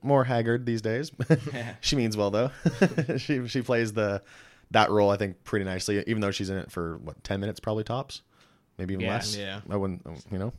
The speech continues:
Speaker 3: Stab her hands and then
Speaker 2: But,
Speaker 3: get rid of her.
Speaker 1: But, you know, it's, it's, again, that's those little things where you find out, like, oh, that's where his tats come from. And they have certain meanings 'cause they all have it. It's like their brand, right?
Speaker 3: Mm-hmm.
Speaker 1: He, I mean, he gets an actual brand, too. <laughs>
Speaker 2: Yeah.
Speaker 1: But
Speaker 2: Um,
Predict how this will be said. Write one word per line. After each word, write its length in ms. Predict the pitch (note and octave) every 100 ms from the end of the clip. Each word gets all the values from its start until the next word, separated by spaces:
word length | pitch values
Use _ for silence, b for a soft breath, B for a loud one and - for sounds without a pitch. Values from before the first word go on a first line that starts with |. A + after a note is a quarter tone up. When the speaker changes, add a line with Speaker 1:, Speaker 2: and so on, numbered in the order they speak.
| -
Speaker 3:
Stab 480 | - - - G2+ G2
her 100 | F#2+
hands 360 | F#2+ G2 G#2
and 100 | G2
then 320 | G2 G2 G2+ G#2
Speaker 2:
But, 100 | -
Speaker 3:
get 140 | G2
rid 120 | G2+
of 60 | G2+
her. 140 | G#2+ -
Speaker 1:
But, 140 | D3
you 80 | C#3
know, 100 | D3
it's, 160 | C#3 -
it's, 180 | D3 C#3
again, 220 | C3+ C#3+
that's 180 | A2+ -
those 180 | B2 G#2+
little 200 | C3 C3
things 340 | - C#3 A2
where 80 | G2+
you 80 | G#2
find 300 | - G#2+ G#2+
out, 120 | G#2+
like, 120 | F#2+ -
oh, 140 | A2+
that's 260 | G2 G#2 A2
where 100 | F#2
his 120 | -
tats 360 | - A2 -
come 220 | - F#2 E2+
from. 300 | F2 D#2+ E2
And 100 | F2
they 40 |
have 200 | G2+ F#2+
certain 320 | - E2+ F#2
meanings 300 | G#2+ G#2 F2+
'cause 80 | -
they 80 | F#2
all 240 | - B2 G#2
have 180 | E2 D#2
it. 80 |
It's 80 | E2+
like 100 | G2
their 80 | F2+
brand, 400 | D#2+ F2+ G2+ C#2+
right? 220 | D#2 A#2 -
Speaker 3:
Mm-hmm. 240 | A2 A2+ G2 B _ -
Speaker 1:
He, 140 | A#2+ -
I 60 | G#2+
mean, 120 | F#2+
he 140 | G2 G#2 -
gets 240 | A#2 -
an 80 | G#2
actual 300 | F#2+ - F#2
brand, 460 | F2 A#2 D#2 F2+ -
too. 300 | A#2+ F2+ A#2
<laughs> 40 | F3+ - D3 - F3+ D#3+ - _ A2
Speaker 2:
Yeah. 200 | A#2+ - B B
Speaker 1:
But 320 | G#2+ G#2 F2+ A2+
Speaker 2:
Um, 380 | G#2+ G#2 G2+